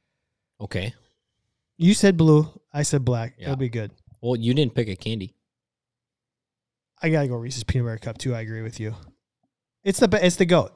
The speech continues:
Speaker 2: It's absolutely the goat. If, if it's,
Speaker 1: There's
Speaker 2: all right.
Speaker 1: no chan-, there's zero chance I'm walking into a gas station and I want, the only thing I'm going in there is for candy, and the only thing I can walk out of there is candy. There's zero chance I'm not grabbing Reese's Peanut Butter Cups.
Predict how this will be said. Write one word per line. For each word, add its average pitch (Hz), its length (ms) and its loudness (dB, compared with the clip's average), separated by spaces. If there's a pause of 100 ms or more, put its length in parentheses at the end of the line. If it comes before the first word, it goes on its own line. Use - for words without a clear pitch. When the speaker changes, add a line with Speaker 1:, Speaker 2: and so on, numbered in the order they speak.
(140)
Speaker 2:
It's - 300 -8
absolutely 160 460 2
the 143 40 0
goat. 135 300 0
If, 147 260 -8
if 160 240 -4
it's, - 220 -6 (580)
Speaker 1:
There's 120 140 0
Speaker 2:
all 113 60 -2
right. 131 60 0
Speaker 1:
no 135 200 4
chan-, 123 320 -6
there's 117 180 0
zero 127 480 2
chance 104 540 -4
I'm 101 220 -4
walking 101 420 -6
into 101 320 -6
a 95 60 -6
gas 87 300 -8
station 90 480 -14 (500)
and 98 120 -4
I 95 80 0
want, 95 560 -4 (160)
the 98 140 -12
only 113 340 0
thing 113 180 -4
I'm 104 140 -2
going 98 240 -2
in 95 100 -4
there 101 200 -4
is 92 80 -10
for - 140 -14
candy, 95 500 -8
and 95 140 -8
the 90 140 -12
only 101 300 -14
thing 101 200 -14
I 95 80 -14
can - 140 -20
walk 90 240 -16
out 92 160 -12
of 101 60 -18
there 107 220 -14
is 95 280 -14 (240)
candy. 101 440 -10 (540)
There's 95 120 -8
zero 104 360 0
chance 98 340 -6
I'm 92 80 -8
not 87 160 -8
grabbing 87 280 -10
Reese's 90 320 -12
Peanut 87 200 -12
Butter 85 140 -14
Cups. - 320 -20